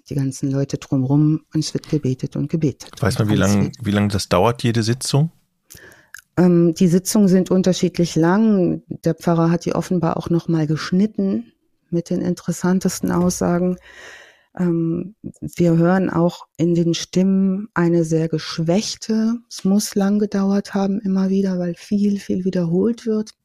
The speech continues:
Speaker 1: gebetet wird, ähm, in Dialog gegangen wird mit diesen angeblichen Dämonen. Und wir hören diese sehr schreckliche, raue Stimme,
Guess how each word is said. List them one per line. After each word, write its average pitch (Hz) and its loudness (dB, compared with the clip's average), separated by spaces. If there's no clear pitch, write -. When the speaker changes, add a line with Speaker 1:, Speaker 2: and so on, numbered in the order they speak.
Speaker 1:
gebetet 214 -4
wird, 208 -6
ähm, 175 -4
in 180 0
Dialog 180 2
gegangen 185 0
wird 175 0
mit 180 -2
diesen 175 -2
angeblichen 170 -4
Dämonen. 175 0
Und 190 -4
wir 180 -2
hören 180 0
diese 175 -2
sehr 185 0
schreckliche, 180 -4
raue 175 0
Stimme, 165 0